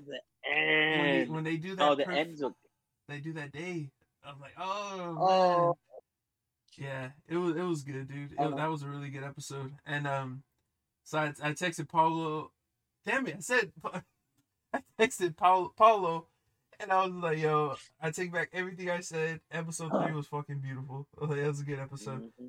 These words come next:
Speaker 2: Now I'm on episode
Speaker 1: It was
Speaker 2: four. I
Speaker 1: good.
Speaker 2: think I'm at the end of episode four 'cause it got, it got late, and I turned it off.
Speaker 1: What did they do in episode four? Uh,
Speaker 2: It's
Speaker 1: they got
Speaker 2: the
Speaker 1: into that shit, huh? Like,
Speaker 2: Y-, yeah, it's the one where they, um, they're in the car and they get ambushed.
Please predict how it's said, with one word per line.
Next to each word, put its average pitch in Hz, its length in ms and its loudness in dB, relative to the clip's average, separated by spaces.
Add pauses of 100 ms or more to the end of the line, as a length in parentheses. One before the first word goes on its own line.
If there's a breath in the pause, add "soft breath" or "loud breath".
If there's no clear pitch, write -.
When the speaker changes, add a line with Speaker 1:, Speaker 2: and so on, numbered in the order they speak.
Speaker 2:
Now 170 180 6
I'm 170 60 2
on 160 100 2
episode 156 300 -2
Speaker 1:
It 139 100 -10
was 107 60 -4
Speaker 2:
four. 147 140 -2
I 151 80 -2
Speaker 1:
good. 202 80 0
Speaker 2:
think 208 120 -4
I'm 196 100 -4
at 165 120 -8
the 147 100 -10
end 156 140 -4
of 143 80 -4
episode 143 340 -10
four 135 340 -8 (540)
'cause 127 80 -10
it 135 60 -6
got, 127 240 -6
it 143 60 -4
got 131 200 -4
late, 135 260 -10 (840)
and 120 80 -12
I - 20 -14
turned 131 240 -12
it 120 80 -10
off. 127 240 -8
Speaker 1:
What 143 180 2
did 175 100 0
they 156 80 2
do 143 160 2
in 139 80 2
episode 127 340 -2
four? 107 380 2 (100)
Uh, 107 280 6
Speaker 2:
It's 107 80 4
Speaker 1:
they 117 100 6
got 123 100 8
Speaker 2:
the 123 60 4
Speaker 1:
into 113 160 -6
that - 180 0
shit, 117 260 2
huh? 107 280 0 (120)
Like, 98 140 0
Speaker 2:
Y-, 147 180 -12
yeah, 156 320 0
it's 131 140 -10
the 151 100 -6
one 151 240 -2
where 143 120 -4
they, 139 260 -4
um, 127 440 -8 (520)
they're 143 80 0
in 147 100 0
the 127 60 -6
car 143 240 -2
and 135 100 -4
they 131 60 -6
get 127 160 -10
ambushed. 131 540 -10